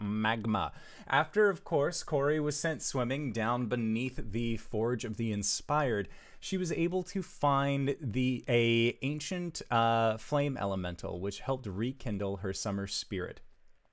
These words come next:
After, uh, having had that spirit rekindled and arriving at the surface, the lot of you were met by a young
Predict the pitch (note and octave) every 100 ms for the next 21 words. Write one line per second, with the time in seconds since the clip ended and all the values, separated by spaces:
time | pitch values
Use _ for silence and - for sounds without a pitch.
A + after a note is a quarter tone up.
0 | - - - C#3 C#3+ D3 F3 E3+ C3+ C3
1 | A#2 A2 A2+ A#2+ B2+ A#2+ G#2 - - A2+
2 | A2+ A2 G#2 - - A2 G#2+ G#2 A2 -
3 | G2+ F#2+ F#2+ - F#2+ F#2+ F#2 F#2 - G2
4 | F#2+ G#2 G#2 A2+ G2+ G2+ G2 - - -
5 | G2+ F2+ - - - - - - D3 E3
6 | F#3+ D3+ D3 C3+ A#2+ A2 G#2+ B2+ B2+ G2+
7 | A2 A2 A2+ A2+ A2+ G#2+ G#2 G2 A2 B2+